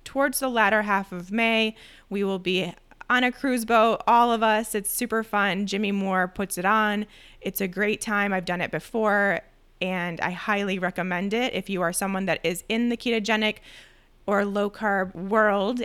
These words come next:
and you want to learn more, but also have a vacation and get to know people in this scene a little bit more personally, 'cause we're all on a boat together. <laughs> So it's great. And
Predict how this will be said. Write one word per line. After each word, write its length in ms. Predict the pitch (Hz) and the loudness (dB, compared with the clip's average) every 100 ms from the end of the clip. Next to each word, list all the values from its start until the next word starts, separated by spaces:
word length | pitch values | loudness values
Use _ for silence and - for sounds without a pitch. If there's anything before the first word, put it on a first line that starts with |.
| - | -4
and 240 | 202 196 196 | -2 0 0
you 120 | 196 | 0
want 320 | 190 185 - | 0 0 -2
to 260 | - 208 170 | -4 -4 -2
learn 460 | 196 220 262 262 | -2 2 2 2
more, 640 | 220 185 196 247 359 302 - | 0 0 2 2 0 -2 2
but 220 | 226 - 185 | 0 2 0
also 600 | 202 220 - 220 208 220 | 0 0 0 2 0 -2
have 460 | 208 202 196 190 - | 0 2 2 0 -4
a 100 | 185 | -4
vacation 720 | 180 - 190 202 - 262 277 | -4 -2 -4 -2 -2 0 0
and 160 | 208 202 | -2 -4
get 120 | 202 | -4
to 100 | 202 | -4
know 220 | 180 156 | -2 -4
people 560 | - 208 214 208 202 - - - - | -4 -4 -2 0 -2 -6 -16 -20 -8
in 340 | 208 208 208 202 | -4 -2 -2 -2
this 440 | 196 196 - - - - | -2 -4 -8 -10 -16 -12
scene 580 | - - 226 202 190 190 | -8 -4 -2 -2 -2 -4
a 100 | 190 | -4
little 240 | 185 196 | -4 -2
bit 260 | 180 160 - | 0 -2 -2
more 600 | 185 185 185 180 170 - - _ _ _ _ _ | -4 0 0 2 0 -4 -10 _ _ _ _ _
personally, 760 | 240 233 - 247 254 277 320 - - - - - | -4 -2 -2 0 2 0 -2 -10 -20 -20 -20 -4
'cause 220 | 262 247 | -2 2
we're 120 | 277 | 4
all 220 | 294 330 | 4 4
on 80 | 330 | 2
a 0 | |
boat 220 | 370 453 | 2 2
together. 500 | 302 220 180 160 208 240 | 4 4 4 2 0 -2
<laughs> 100 | 311 | 0
So 360 | - 302 277 262 | 2 4 4 2
it's 200 | - - | 0 0
great. 340 | 359 226 - - - - - | 2 2 0 -8 -20 -10 -2
And 520 | 226 214 202 208 | 0 2 0 -2